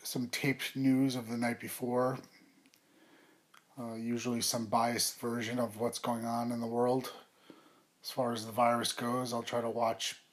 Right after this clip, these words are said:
from both sides of the aisle, so to speak. Um, and then I will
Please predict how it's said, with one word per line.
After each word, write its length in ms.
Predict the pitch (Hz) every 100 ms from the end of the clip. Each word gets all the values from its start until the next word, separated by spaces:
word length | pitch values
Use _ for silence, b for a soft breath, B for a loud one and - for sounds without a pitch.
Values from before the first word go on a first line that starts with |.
| _ _ B B B B B _
from 160 | 135 117
both 220 | 123 120
sides 340 | - 117 113
of 80 | 107
the 140 | 117
aisle, 460 | 117 120 120 120 -
so 180 | - 131
to 80 | 110
speak. 540 | - 120 117 117 - _ B B B B B B _ _ _ _ _ _ _ _ _ 311 302 233 220 -
Um, 580 | 123 117 113 110 110 - 139
and 180 | 123
then 540 | 120 117 117 117 117 - -
I 120 | 120
will 500 | 113 113 117 110 107